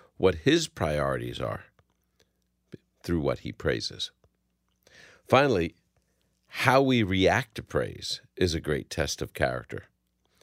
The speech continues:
because it shows our humility or lack of it. Too often when I receive praise, I respond by adopting an artificial, humble, proud look. Some of us might act all super humble and dismiss the praise as untrue.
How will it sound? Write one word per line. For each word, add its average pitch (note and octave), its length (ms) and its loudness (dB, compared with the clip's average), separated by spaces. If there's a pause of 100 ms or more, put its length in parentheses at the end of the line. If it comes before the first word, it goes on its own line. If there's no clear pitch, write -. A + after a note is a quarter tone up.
(140)
because F#2 300 2
it E2 80 -4
shows A2 500 2
our F2+ 220 0
humility F2+ 640 0 (280)
or C#2+ 400 -4 (360)
lack D2+ 260 -4
of B1 120 -10
it. F2 180 -6 (760)
Too B2+ 220 6
often G2+ 300 2
when F2 160 2
I F#2 120 2
receive E2+ 460 0
praise, E2+ 300 2
I E2 80 2
respond D#2+ 480 0
by D2 140 2
adopting D2+ 500 -2
an C#2+ 100 -2
artificial, D2+ 580 -2
humble, D2+ 340 -4
proud E2 360 0
look. B1+ 220 -10 (400)
Some - 420 4
of F3+ 140 2
us G2+ 360 0 (100)
might G2+ 220 4
act G2 220 2
all G2 180 4
super A2 520 2
humble G2+ 520 2 (680)
and F2+ 260 0
dismiss F#2+ 500 0
the F2 100 -6
praise F2+ 420 2
as E2+ 160 -4
untrue. F2+ 560 0